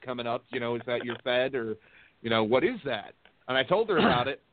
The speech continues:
and she goes, "I'd be interested in coming in there." And,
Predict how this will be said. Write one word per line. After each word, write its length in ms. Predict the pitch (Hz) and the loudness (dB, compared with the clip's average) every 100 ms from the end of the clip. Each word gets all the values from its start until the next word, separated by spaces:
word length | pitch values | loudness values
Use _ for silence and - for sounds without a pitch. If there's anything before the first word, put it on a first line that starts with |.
| _ - | _ -16
and 80 | 113 | -8
she 100 | 143 | -2
goes, 200 | 139 123 | 0 0
"I'd 160 | 135 185 | -4 -2
be 120 | 214 | 0
interested 440 | 185 160 - 151 | 0 -2 -2 -4
in 80 | 143 | -2
coming 260 | 135 135 120 | -2 -2 -2
in 120 | 110 | -4
there." 260 | 104 104 139 _ _ _ _ _ _ _ - | -4 -6 -8 _ _ _ _ _ _ _ 2
And, 540 | 143 143 135 131 127 | 4 6 4 2 -4